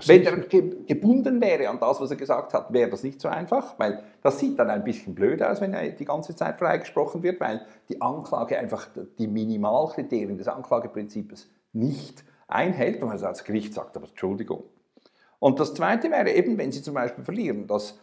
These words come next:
Speaker 1: für die Staatskasse jetzt nicht der einzelne Staatsanwalt, oder? Aber das, das, ähm, das taucht ja nicht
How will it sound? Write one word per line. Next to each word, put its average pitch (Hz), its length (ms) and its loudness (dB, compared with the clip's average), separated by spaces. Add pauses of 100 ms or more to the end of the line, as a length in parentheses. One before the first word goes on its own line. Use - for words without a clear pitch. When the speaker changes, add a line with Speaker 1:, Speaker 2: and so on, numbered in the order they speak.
(120)
Speaker 1:
für 143 220 4
die 98 100 -2
Staatskasse 165 720 0
jetzt 98 200 0
nicht 160 200 -8
der 165 180 4
einzelne 180 380 -4
Staatsanwalt, 190 720 0
oder? 127 180 2
Aber 113 160 0
das, 104 240 -2
das, - 300 0 (480)
ähm, - 300 2 (180)
das - 160 -4
taucht 143 340 0
ja 151 80 2
nicht 208 200 0